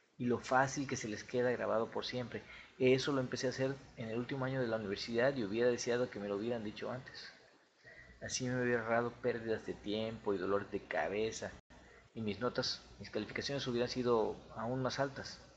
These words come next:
si los hubiera hecho antes. Después de leer el libro y subrayarlo, solo tienen que releer, releerlo, esa, lo subrayado, cuantas veces quieran,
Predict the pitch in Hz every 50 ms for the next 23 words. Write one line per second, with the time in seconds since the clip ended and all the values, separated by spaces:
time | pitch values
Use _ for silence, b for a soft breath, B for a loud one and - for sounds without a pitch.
0 | - - - - 113 107 - - 101 104 98 98 98 - - 95 92 92 - -
1 | - - - - - - - _ _ _ _ _ _ _ _ _ _ _ b b
2 | b b b b b b b - 127 - - 202 190 180 190 165 165 170 170 160
3 | 143 135 139 139 139 139 127 135 120 104 117 104 101 95 101 110 110 117 120 -
4 | 147 147 147 131 - 139 135 135 139 131 135 123 110 107 101 104 107 113 110 101
5 | 104 104 110 127 139 139 135 139 - - - - - _ _ _ - - - -
6 | - - - - - - - 113 113 104 107 113 123 139 143 135 104 92 101 107
7 | 117 127 - 131 120 113 - 123 117 113 113 107 120 117 113 110 110 135 143 131
8 | - 92 - - - - - 113 104 107 104 113 127 131 139 127 - 131 135 143
9 | 135 120 98